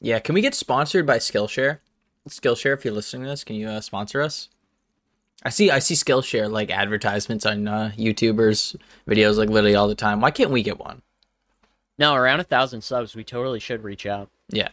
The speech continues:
Speaker 1: I actually appreciate Skillshare, and I might actually sign up. And so will Tim. I'll sign up if they pay us to sign up, you know what I mean?
Speaker 2: Yeah. They're gonna have to pay us first.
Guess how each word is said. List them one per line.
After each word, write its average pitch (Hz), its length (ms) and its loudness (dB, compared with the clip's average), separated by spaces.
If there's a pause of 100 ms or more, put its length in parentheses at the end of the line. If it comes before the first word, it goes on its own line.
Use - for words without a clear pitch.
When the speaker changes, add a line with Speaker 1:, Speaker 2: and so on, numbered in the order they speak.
(600)
Speaker 1:
I 175 160 4
actually 156 380 4
appreciate 131 520 0
Skillshare, 101 520 -2
and 92 100 -10
I 101 40 -4
might 104 220 2
actually 101 280 -4
sign 87 260 -4
up. 80 220 -6
And 117 120 -4
so 147 180 6
will 113 120 4
Tim. - 360 -6 (1080)
I'll 156 100 6
sign 233 240 4
up 233 180 2
if 156 140 2
they 131 140 4
pay 120 260 4
us 98 160 2
to - 60 -10
sign 92 300 -4
up, 80 100 -4
you 113 100 -2
know 107 60 4
what 107 40 4
I - 20 2
mean? 110 220 -2 (840)
Speaker 2:
Yeah. 98 220 0 (640)
They're 127 100 -4
gonna 135 120 4
have 131 120 0
to 120 80 -4
pay 120 260 2
us 98 120 -6
first. - 360 -6